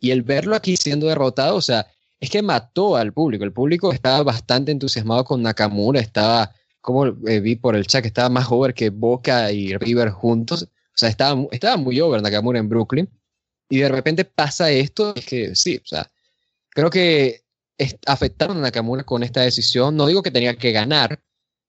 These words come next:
digo que podía al menos ganar por descalificación, porque entiendo que no se había construido tanto momentum camino al evento. No porque, no lo digo en el sentido de que no, Nakamura no estaba para ser campeón mundial, lo digo en el sentido de que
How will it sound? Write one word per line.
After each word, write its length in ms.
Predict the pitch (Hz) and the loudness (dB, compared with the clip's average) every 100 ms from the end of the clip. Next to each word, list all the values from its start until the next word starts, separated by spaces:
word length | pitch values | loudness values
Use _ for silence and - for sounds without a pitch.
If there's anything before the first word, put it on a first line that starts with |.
| _ _ | _ _
digo 220 | 120 147 | -2 0
que 220 | 143 131 | 0 -2
podía 360 | 107 117 123 127 | -2 -2 0 2
al 60 | 127 | 2
menos 260 | 123 131 | 0 0
ganar 260 | 117 120 135 | 0 0 -2
por 100 | 131 | -4
descalificación, 680 | 113 110 107 110 - 214 - | -4 -6 -4 -2 0 0 0
porque 160 | 107 | -4
entiendo 320 | 104 117 131 | -4 -2 -4
que 140 | 139 113 | -2 -2
no 100 | 117 | 0
se 120 | 120 | 2
había 120 | 117 | 0
construido 400 | 123 120 113 113 | 0 -4 -2 0
tanto 300 | 113 120 135 | 0 0 0
momentum 640 | 127 113 110 110 139 127 107 _ _ - | 0 2 2 0 -2 -4 -6 _ _ -4
camino 420 | 107 113 123 120 | 0 2 2 2
al 80 | 107 | 2
evento. 520 | 107 180 127 - 92 - - | 2 0 -2 -6 -10 -12 -6
No 180 | 143 165 | -2 0
porque, 380 | 226 185 113 78 | 0 0 -4 -6
no 260 | 127 135 170 | -4 0 2
lo 80 | 190 | 2
digo 200 | 196 196 | 2 2
en 100 | 180 | 0
el 60 | 135 | -2
sentido 280 | 131 147 | -2 -2
de 60 | 156 | -2
que 120 | 175 | 0
no, 140 | 170 151 | 0 0
Nakamura 440 | 107 104 104 131 | 0 -2 -2 -2
no 60 | 104 | -2
estaba 260 | 127 131 | 0 0
para 140 | - 90 | -2 -4
ser 120 | 110 | -4
campeón 260 | 104 104 107 | -4 -2 0
mundial, 200 | 175 165 | 0 2
lo 60 | |
digo 140 | 117 151 | 2 2
en 60 | |
el 80 | 160 | -2
sentido 340 | 139 117 151 | -4 -4 -2
de 80 | 175 | 0
que 180 | 120 | -2